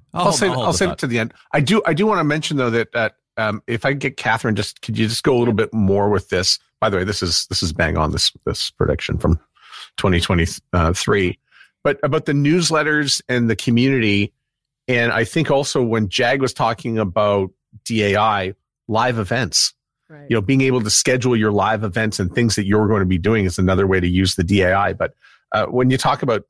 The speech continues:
Speaker 2: like, newsletter and community, can you unpack that a little bit more?
Speaker 3: I think that it's, it's,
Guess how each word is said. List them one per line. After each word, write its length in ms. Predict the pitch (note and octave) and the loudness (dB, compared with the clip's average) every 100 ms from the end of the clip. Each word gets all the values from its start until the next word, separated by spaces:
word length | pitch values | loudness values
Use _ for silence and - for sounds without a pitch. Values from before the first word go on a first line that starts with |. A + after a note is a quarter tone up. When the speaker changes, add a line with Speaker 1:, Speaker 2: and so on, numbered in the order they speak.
| - | -10
Speaker 2:
like, 200 | G#2 A2 | -8 -4
newsletter 400 | G#2+ G#2 F#2 F#2 | -4 0 0 0
and 120 | E2+ | -4
community, 440 | - F#2 F#2 F#2 | -4 -2 -2 -4
can 180 | - - | -8 -4
you 180 | E2+ G2+ - _ _ _ _ F#2+ | -4 -4 -10 _ _ _ _ -6
unpack 320 | F2+ F2+ - | -2 -2 0
that 100 | G2+ | 0
a 40 | |
little 140 | G#2 A2 | 2 0
bit 180 | A#2+ A2+ | 0 0
more? 220 | B2+ - _ _ _ B2 _ - | -2 -4 _ _ _ -20 _ -10
Speaker 3:
I 100 | A#3 | -10
think 220 | D4 B3+ | -8 -10
that 100 | A#3 | -8
it's, 220 | G#3+ - - | -8 -10 -14
it's, 260 | G#3+ - | -14 -14